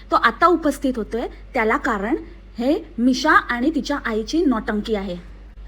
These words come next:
जसं मी म्हणाले होते की ह्यांनी पूर्ण अभ्यास करून कसं लोकांना गंडवायचंय, ह्याचा पुरेपूर विचार करून ह्या मायलेकी उतरलेल्या आहेत. की दाखवायचं नाही की आम्ही समोरच्याला उघडं पाडतोय, पण at the same time अशा गोष्टी करायच्या की समोरच्याची इज्जत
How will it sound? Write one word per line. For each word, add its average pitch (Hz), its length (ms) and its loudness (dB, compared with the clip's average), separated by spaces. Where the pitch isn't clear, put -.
जसं 262 200 6
मी 330 140 10
म्हणाले 269 340 8
होते 233 320 2
की 320 140 0
ह्यांनी 254 280 4
पूर्ण 381 300 6
अभ्यास 269 420 4
करून 277 280 2
कसं 302 320 4
लोकांना 294 420 4
गंडवायचंय, 233 640 0
ह्याचा 302 320 4
पुरेपूर 370 460 8
विचार 339 300 4
करून 285 280 2
ह्या 247 180 2
मायलेकी 233 440 0
उतरलेल्या 202 540 -2
आहेत. 180 260 -8
की 302 60 2
दाखवायचं 311 560 4
नाही 392 200 6
की 392 100 6
आम्ही 359 220 8
समोरच्याला 339 520 6
उघडं 302 240 6
पाडतोय, 330 440 4
पण 330 100 4
at 247 140 2
the 269 240 -2
same 392 140 2
time 294 240 6
अशा 339 240 6
गोष्टी 330 320 0
करायच्या 233 440 -2
की 330 60 2
समोरच्याची 320 560 2
इज्जत 277 400 -2